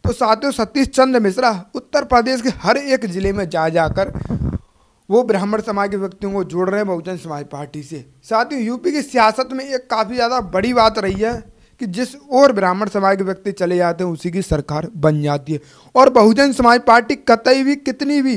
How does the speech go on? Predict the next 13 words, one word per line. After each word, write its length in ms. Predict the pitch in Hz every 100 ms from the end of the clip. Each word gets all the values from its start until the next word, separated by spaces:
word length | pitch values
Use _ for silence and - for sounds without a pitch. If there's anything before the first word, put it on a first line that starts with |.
| 156 - _ -
ये 320 | 185 208 247 240 170
बिल्कुल 380 | 190 220 262
ये 160 | 240 233
नहीं 140 | 233
चाहती 360 | 220 214 202 240
कि 60 | 226
ब्राह्मण 340 | 175 175 190
समाज 320 | 190 185 190
ना 180 | 180 165
आए। 120 | 175
ब्राह्मण 340 | 165 165 185 208
समाज 380 | 196 180 180
को 200 | 180 214